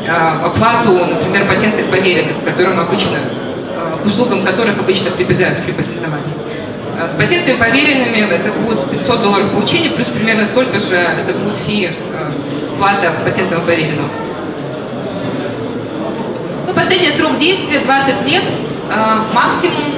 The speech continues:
Для некоторых изобретений, а, срок может быть продлен ещё на пять лет. А, это, например, для фармапрепаратов.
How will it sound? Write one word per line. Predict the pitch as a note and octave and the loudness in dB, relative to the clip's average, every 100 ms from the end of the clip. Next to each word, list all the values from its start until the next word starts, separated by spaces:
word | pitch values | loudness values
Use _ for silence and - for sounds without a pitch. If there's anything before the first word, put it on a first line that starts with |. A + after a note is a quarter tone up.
| - | -2
Для | G#3+ B3 | 0 2
некоторых | C#4+ D#4 C#4 B3+ B3 G#3+ | 2 0 2 2 2 2
изобретений, | F#3+ G#3+ - C4 B3+ - F3+ E3+ - | 0 0 0 2 2 4 2 2 0
а, | E3+ F3+ F3+ | 0 2 0
срок | - B3+ B3 | 2 2 2
может | A3 G#3+ | 0 0
быть | F#3+ F#3+ | -2 0
продлен | G3 G#3 A3 G#3+ | 2 2 2 2
ещё | G#3+ G3+ | 2 2
на | F3+ | 2
пять | F3+ F#3 C4 | 2 0 0
лет. | F4+ - - - - - - - | 0 0 -4 -6 -6 -6 -6 -2
А, | G3 - | 0 2
это, | - - B3+ - | 2 0 0 0
например, | G#3 G#3 G#3+ B3 A#3+ G3 | -2 2 2 2 0 0
для | G3+ G3+ | 2 2
фармапрепаратов. | G3 A3+ G#3+ G#3 G#3 G3+ F#3 F3 | 4 2 2 2 2 2 2 0